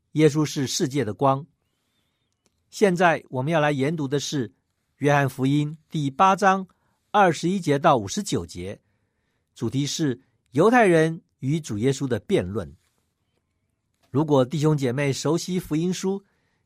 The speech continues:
就知道主耶稣和犹太人之间出现过很多次的辩论，每一次都是犹太人故意刁难耶稣，或者专门找把柄来攻击耶稣的。这种情况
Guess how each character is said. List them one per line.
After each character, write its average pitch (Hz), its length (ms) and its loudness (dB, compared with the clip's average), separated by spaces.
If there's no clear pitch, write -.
就 180 160 4
知 165 160 -2
道 170 280 6
主 - 160 -4
耶 165 120 2
稣 185 200 0
和 160 160 2
犹 147 200 2
太 185 140 2
人 147 160 0
之 151 100 -8
间 160 300 0
出 - 160 -4
现 214 220 2
过 196 120 6
很 110 300 -2
多 190 180 2
次 - 220 -4
的 120 80 -2
辩 147 240 -2
论， 113 260 -4
每 117 220 -8
一 151 100 -4
次 - 380 -4
都 165 160 8
是 156 220 2
犹 131 180 2
太 196 160 2
人 135 220 0
故 202 180 -4
意 165 140 2
刁 220 320 2
难 120 200 -4
耶 117 140 -2
稣， 117 320 -8
或 156 200 2
者 101 300 -6
专 233 180 4
门 240 100 0
找 135 220 0
把 143 300 2
柄 107 340 -6
来 113 220 -4
攻 247 320 -2
击 101 180 -10
耶 113 140 -2
稣 107 200 -10
的。 95 220 -16
这 180 120 4
种 131 200 2
情 147 200 -6
况 156 300 0